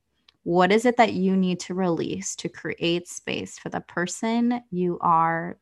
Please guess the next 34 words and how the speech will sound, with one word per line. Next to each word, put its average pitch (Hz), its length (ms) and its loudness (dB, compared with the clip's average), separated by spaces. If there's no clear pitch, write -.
becoming? - 680 -8
If 196 220 4
this 226 300 8
resonated 175 540 6
with 165 200 2
you, 165 160 2
like, 165 180 0
this 175 160 0
question 170 380 2
especially, 180 1040 4
I 165 320 6
invite 175 460 4
you 165 180 4
to 180 160 -2
come 170 400 4
and 175 220 0
join 160 320 0
Evolve, 170 680 10
which 196 220 2
is 165 140 0
the 170 60 -4
healing 165 380 -2
collective 165 460 -2
for 170 80 -4
this 156 180 -10
podcast, 349 600 6
because 185 340 2
this 175 220 -4
month's 175 200 -4
coaching 185 420 -4
theme 170 220 -4
is - 280 -6
shadow 175 420 6
work. 277 400 6